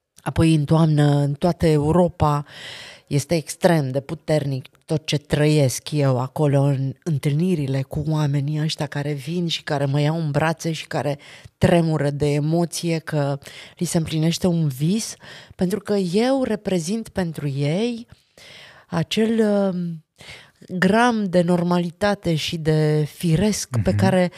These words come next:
Speaker 1: își doresc foarte tare să-l trăiască.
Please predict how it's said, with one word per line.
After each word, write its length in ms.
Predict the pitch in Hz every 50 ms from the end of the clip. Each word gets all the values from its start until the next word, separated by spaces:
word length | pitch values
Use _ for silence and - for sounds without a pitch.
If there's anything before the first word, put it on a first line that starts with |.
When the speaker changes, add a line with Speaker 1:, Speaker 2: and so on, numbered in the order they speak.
| - - - - - - - -
Speaker 1:
își 200 | 190 190 170 165
doresc 300 | 180 185 190 214 202 -
foarte 260 | - 202 190 - 180
tare 260 | 165 - 170 156 156
să-l 300 | 143 - - 151 147 139
trăiască. 800 | 135 - 147 143 147 143 135 131 131 127 - - - 147 127